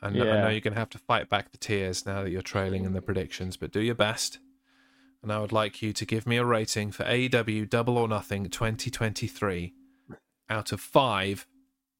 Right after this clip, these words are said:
Speaker 1: headlock takeovers.
Speaker 2: Okay.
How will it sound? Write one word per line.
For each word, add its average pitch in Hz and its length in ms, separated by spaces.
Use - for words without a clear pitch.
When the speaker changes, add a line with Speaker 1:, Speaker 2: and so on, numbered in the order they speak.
Speaker 1:
headlock 104 540
takeovers. 92 840
Speaker 2:
Okay. 104 640